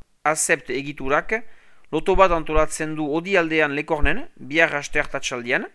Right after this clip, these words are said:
biak terditik goiti. Hori, berrogeita hamabost urtetik goiti duteneri zuzendua da. Urririk izanen da, baina behar da aintzinetik erreserbatu, Azept Sudakiteneko webgunean. Edu den igandean gero,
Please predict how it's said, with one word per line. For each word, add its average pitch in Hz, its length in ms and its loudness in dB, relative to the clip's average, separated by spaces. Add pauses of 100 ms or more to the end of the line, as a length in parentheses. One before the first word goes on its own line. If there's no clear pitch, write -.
(260)
biak 165 240 4
terditik 175 380 -2
goiti. 214 320 -6 (580)
Hori, 139 480 -6
berrogeita 139 640 -2
hamabost 131 480 12
urtetik - 400 4
goiti 147 260 -4
duteneri 160 480 -2
zuzendua 151 460 0
da. 120 140 0 (800)
Urririk 165 420 4
izanen 143 320 -4
da, 143 160 2
baina 143 240 -2
behar 135 240 0
da 143 80 0
aintzinetik 143 560 -6
erreserbatu, 135 800 2 (320)
Azept 143 500 -2 (140)
Sudakiteneko 156 1040 0 (100)
webgunean. 202 480 2 (1040)
Edu 160 160 2
den 196 160 6
igandean 202 480 4
gero, 151 220 4